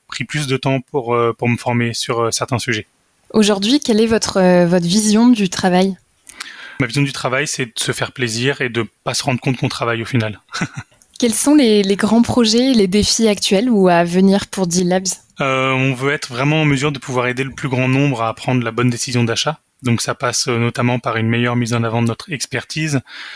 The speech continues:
Speaker 1: une meilleure stru-, structuration de notre contenu apporté par notre communauté, parce que on reçoit à peu près cinq cents deals par jour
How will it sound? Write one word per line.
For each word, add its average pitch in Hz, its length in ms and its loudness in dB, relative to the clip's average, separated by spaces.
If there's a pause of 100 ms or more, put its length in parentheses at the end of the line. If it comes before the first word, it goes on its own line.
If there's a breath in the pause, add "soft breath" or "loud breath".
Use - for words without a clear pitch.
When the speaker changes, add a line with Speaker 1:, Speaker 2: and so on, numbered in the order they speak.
(220 loud breath)
Speaker 1:
une 120 100 0
meilleure 123 240 -2
stru-, - 240 -10 (140)
structuration 139 560 -4
de 135 60 2
notre 123 140 -6
contenu 135 320 0
apporté 127 340 -4
par 123 140 -2
notre 117 160 -4
communauté, 120 420 -2
parce - 200 -6
que 120 160 -4 (460 loud breath)
on 127 60 -2
reçoit 117 340 -2
à 117 60 -2
peu 127 120 -8
près - 180 -4
cinq 127 180 -2
cents 135 160 -2
deals 127 180 -4
par 113 200 -2
jour 143 340 -4